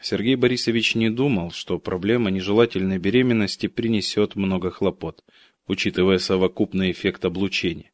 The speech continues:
дефицита витамина D, гиподинамии и плохого питания.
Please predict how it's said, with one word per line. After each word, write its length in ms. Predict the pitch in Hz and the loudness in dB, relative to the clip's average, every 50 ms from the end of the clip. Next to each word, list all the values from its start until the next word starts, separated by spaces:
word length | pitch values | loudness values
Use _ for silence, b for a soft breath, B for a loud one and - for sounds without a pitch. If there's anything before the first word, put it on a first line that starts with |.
| _ _ _ | _ _ _
дефицита 520 | - 110 98 - 90 - - 117 - 101 | -10 -10 -8 -8 -6 -4 -4 -4 -2 -2
витамина 500 | 92 92 90 - 95 95 98 95 90 87 | -2 -2 -2 -2 0 0 0 0 -2 -4
D, 280 | 85 87 104 104 113 110 _ _ _ _ | -4 -2 0 0 0 -2 _ _ _ _
гиподинамии 800 | - 98 107 107 - 104 95 104 104 104 104 107 117 120 117 101 | -6 -2 0 2 2 4 4 4 4 4 4 4 4 4 4 4
и 60 | 92 90 | 2 0
плохого 500 | - - 107 95 - - 104 90 90 87 | 0 0 -2 0 2 0 0 0 0 -4
питания. 560 | - - 104 - - 95 87 82 78 90 | -4 -6 -4 0 0 0 0 -2 -6 -12